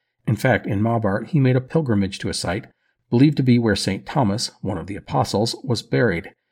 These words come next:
He even said that he brought some of the earth from around the grave back to Venice with him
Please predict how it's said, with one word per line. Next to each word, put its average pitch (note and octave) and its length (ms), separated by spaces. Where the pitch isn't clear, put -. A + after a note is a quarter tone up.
He A2+ 120
even G2 160
said G#2 220
that G#2 160
he C3+ 80
brought A#2 300
some G2+ 160
of F#2 60
the A#2 180
earth B2 220
from F#2+ 140
around G2 340
the G2 60
grave E2+ 280
back - 240
to - 60
Venice A#2 360
with B2 200
him F2 220